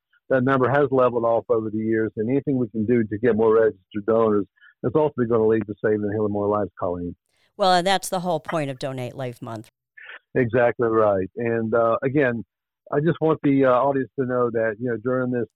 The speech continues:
Speaker 1: time of covid nineteen, again, please be well assured that our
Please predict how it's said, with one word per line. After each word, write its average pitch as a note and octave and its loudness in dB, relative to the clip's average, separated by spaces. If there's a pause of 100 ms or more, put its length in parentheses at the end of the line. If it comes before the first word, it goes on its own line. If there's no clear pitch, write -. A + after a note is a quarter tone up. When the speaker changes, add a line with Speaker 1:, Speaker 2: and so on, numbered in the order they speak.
Speaker 1:
time A#2+ -2
of G#2+ -2
covid A#2 2
nineteen, A2+ -4 (340)
again, A2 -2
please C#3 2 (140)
be B2+ 2 (360)
well C3+ 2
assured G#2+ 2 (320)
that A#2 2
our B2 4